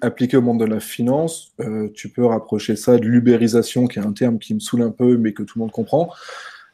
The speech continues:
Euh, et c'est hyper vaste, c'est-à-dire que nous, on te fait des comptes bancaires, t'as des fintechs qui te font, euh, de l'encaissement de C B pour tout ce qui est, euh, plateforme de commerce en ligne, et cetera.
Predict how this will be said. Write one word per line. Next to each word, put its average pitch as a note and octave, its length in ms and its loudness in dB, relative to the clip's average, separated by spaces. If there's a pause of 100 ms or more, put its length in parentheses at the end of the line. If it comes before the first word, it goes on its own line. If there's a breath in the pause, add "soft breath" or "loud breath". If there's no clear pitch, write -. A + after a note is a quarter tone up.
Euh, A2 680 2 (140)
et C3+ 380 4
c'est B2+ 340 -2
hyper C3 300 0
vaste, C#3 220 2
c'est-à-dire A#2 180 0
que - 80 -20
nous, C3+ 360 2
on A2+ 80 -2
te - 60 -12
fait B2 160 -2
des A2 160 0
comptes A2 180 -4
bancaires, C#3+ 520 2 (160)
t'as G#2+ 140 -2
des A2+ 200 0
fintechs C3+ 600 -2
qui - 180 -16
te - 100 -18
font, B2 540 -4
euh, A2 100 -4
de A2 120 -4
l'encaissement B2+ 680 0
de B2+ 60 0
C B2+ 240 -2
B C3 320 2
pour G2+ 160 -10
tout - 140 -4
ce B2+ 80 -8
qui A#2+ 180 4
est, A#2+ 60 6
euh, A2 480 2
plateforme B2 560 0
de A2+ 120 0
commerce A#2 480 -4
en G#2+ 120 -4
ligne, A#2 320 4
et G#2+ 100 -2
cetera. A2+ 540 -4